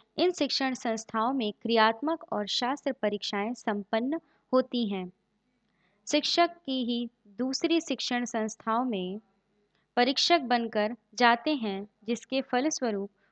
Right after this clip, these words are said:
उन्हें सम्मान व उचित पारिश्रमिक भी दिया जाता है। शिक्षण संस्थाओं में संगीत के क्रियात्मक पक्ष के साथ-साथ शास्त्र पक्ष को भी प्राथमिकता दी जाती है,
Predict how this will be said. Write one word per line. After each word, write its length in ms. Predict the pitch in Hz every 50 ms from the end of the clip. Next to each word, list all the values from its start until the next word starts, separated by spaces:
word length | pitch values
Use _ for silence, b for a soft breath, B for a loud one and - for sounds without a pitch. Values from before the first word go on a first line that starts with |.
| _ _ 214
उन्हें 200 | 220 226 233 220
सम्मान 640 | - - 226 214 208 208 202 196 190 190 196 233 - _ _ _ _ _ _ 202
व 140 | 233 226 - - - -
उचित 280 | - 254 - - 320 - _ _
पारिश्रमिक 640 | 247 226 214 240 254 - - 311 302 320 311 262 208
भी 180 | 208 208 202 196 -
दिया 220 | 214 214 220 226
जाता 420 | 226 220 190 180 - - 196 220 220 - -
है। 80 | 190 - _ _ _ _ _ _ _ _ _ _ _ _ _ _ _ _ _ _ _ _ _ _ _ _ _ _ _ _ _ _ _ _ -
शिक्षण 360 | 339 320 - - 370 392 392
संस्थाओं 600 | 370 - 302 269 269 262 - - 254 262 269 285
में 280 | 285 269 240 247 262 254
संगीत 420 | - - 262 247 240 262 294 - -
के 100 | 285 269
क्रियात्मक 560 | - - 240 240 226 233 226 - 277 302 302 - _ -
पक्ष 240 | 254 247 - -
के 160 | - - 247 240
साथ-साथ 640 | - - 233 226 226 226 - - 214 202 208 247 - _ _ _ _ _ - -
शास्त्र 480 | - 277 269 285 285 - - - 302
पक्ष 320 | - - 247 247 - - -
को 200 | - 240 226 220
भी 160 | 220 254 254
प्राथमिकता 680 | - 240 208 208 208 - 226 208 - _ 254 262 269
दी 220 | 247 208 254 262 247
जाती 400 | 233 202 190 185 _ 208 202 196
है, 200 | 196 190 196